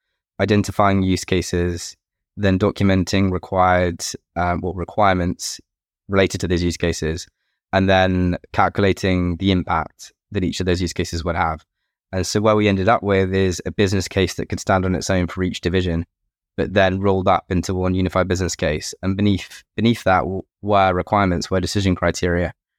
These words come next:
that we had seeded from the very beginning of the deal. And some had developed, but ultimately that's what protected us from not losing the deal at the end when we had this Me Too competitor come in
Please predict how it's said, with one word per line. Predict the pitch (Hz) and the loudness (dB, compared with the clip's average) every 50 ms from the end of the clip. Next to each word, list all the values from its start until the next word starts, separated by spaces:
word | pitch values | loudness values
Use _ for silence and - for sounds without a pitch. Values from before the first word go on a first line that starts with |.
| _ _ _ | _ _ _
that | - - - | -6 -4 0
we | 101 95 | 0 0
had | 85 | 0
seeded | - - - 110 104 95 92 85 82 92 95 - | -2 -2 0 0 2 2 2 0 -2 -4 -8 -14
from | _ - - 101 90 90 | _ -4 -2 0 2 2
the | 92 | 2
very | 92 95 92 90 | 2 2 2 2
beginning | 87 95 92 98 92 90 90 | 2 0 0 2 2 0 0
of | 85 | -2
the | 87 | -2
deal. | 82 92 90 87 82 82 - _ _ _ _ _ _ _ _ _ | -2 0 0 0 -2 -4 -8 _ _ _ _ _ _ _ _ _
And | - 95 92 90 90 90 90 90 87 90 | -2 0 2 2 2 2 0 0 -2 -2
some | - - 110 95 | 0 0 0 0
had | 98 | 0
developed, | 87 87 90 107 107 110 107 101 - - - _ _ | -2 0 2 2 4 4 2 0 -4 -10 -20 _ _
but | - 98 95 90 - - _ _ _ _ _ _ _ _ - | -2 -2 -2 -2 -4 -10 _ _ _ _ _ _ _ _ 0
ultimately | 117 117 104 - 113 104 85 90 92 | 0 0 2 2 0 0 2 2 2
that's | 90 98 90 87 - - - - | 2 2 2 0 -2 -6 -8 -6
what | 98 - - | -8 -6 -6
protected | - 92 - 110 - - - - 80 | -8 -2 0 0 0 0 -2 -4 -4
us | 73 71 - - - | -4 -4 -6 -8 -10
from | - - - 101 90 90 90 90 87 87 87 - _ _ _ _ _ _ _ _ _ _ _ | -12 -8 -6 -4 -2 0 0 0 -2 -2 -4 -8 _ _ _ _ _ _ _ _ _ _ _
not | - 104 101 - - | 0 0 0 2 2
losing | 98 101 101 101 95 95 92 | 2 2 2 2 2 2 2
the | 92 87 | 2 4
deal | 92 95 92 90 | 4 4 4 2
at | 90 - | 2 2
the | 92 95 | 2 4
end | 95 90 82 78 78 - | 4 2 2 0 -2 -4
when | - 92 90 87 87 85 82 85 85 90 | -4 -4 -2 0 0 0 0 0 0 0
we | 95 90 | 0 2
had | 95 95 92 92 | 2 2 0 0
this | 95 92 - - | 0 -2 0 2
Me | - 98 92 95 | 2 2 2 0
Too | 87 - - 104 95 92 87 85 | 0 0 0 0 0 0 0 -2
competitor | - - 92 - 95 92 87 85 87 82 | -4 -4 -2 0 0 2 2 0 0 0
come | - - 90 | 0 0 0
in | 90 85 82 82 | 2 2 2 0